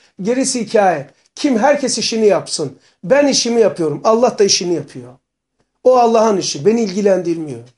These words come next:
Geniş siyaset dünyalar. Efendim dünyada ne oluyor? Hiç umurumda değil. Bak bir Srebrenica meselesinde bir haber dinlemişim. O gün bugün haber dinlediğimi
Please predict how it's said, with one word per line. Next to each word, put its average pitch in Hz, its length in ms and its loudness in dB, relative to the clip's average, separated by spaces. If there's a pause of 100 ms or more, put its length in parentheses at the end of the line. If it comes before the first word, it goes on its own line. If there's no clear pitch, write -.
(680)
Geniş 247 260 2
siyaset 220 560 0
dünyalar. 190 560 2
Efendim 214 400 -2
dünyada 220 340 0
ne 220 60 2
oluyor? 185 220 2
Hiç 254 180 -8
umurumda 196 400 -4
değil. 143 240 -10 (1040)
Bak 196 340 -6
bir 254 140 -2
Srebrenica 240 640 -2
meselesinde 170 840 -4
bir 180 100 -2
haber 190 380 0
dinlemişim. 240 560 -6 (440)
O 277 240 2
gün 175 320 -2
bugün 190 300 -2
haber 196 440 0
dinlediğimi 175 520 -4